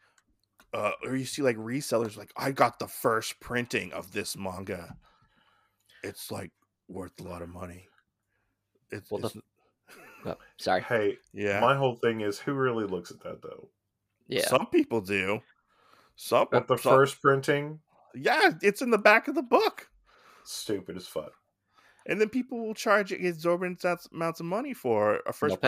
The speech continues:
Speaker 1: printing
Speaker 2: it.
Speaker 1: of a book. Yeah.
Speaker 2: Well, the funny thing is, I was gonna do another comics versus manga video, and I still pay attention to, you know, my other accounts with, like, all the comic people.
Speaker 1: Uh-huh.
Speaker 2: And one of my buddies, like, "Check this link out." So I'm like, "All right."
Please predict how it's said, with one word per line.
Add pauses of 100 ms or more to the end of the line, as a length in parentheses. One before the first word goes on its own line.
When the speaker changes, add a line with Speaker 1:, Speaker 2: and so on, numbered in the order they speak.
Speaker 1:
printing
Speaker 2:
it.
Speaker 1:
of
a
book. (420)
Yeah. (640)
Speaker 2:
Well,
the
funny
thing
is,
I
was
gonna
do
another
comics
versus
manga
video, (320)
and
I
still
pay
attention
to,
you
know,
my
other
accounts
with,
like,
all
the
comic
people.
Speaker 1:
Uh-huh. (340)
Speaker 2:
And
one
of
my
buddies,
like,
"Check
this
link
out."
So
I'm
like,
"All
right."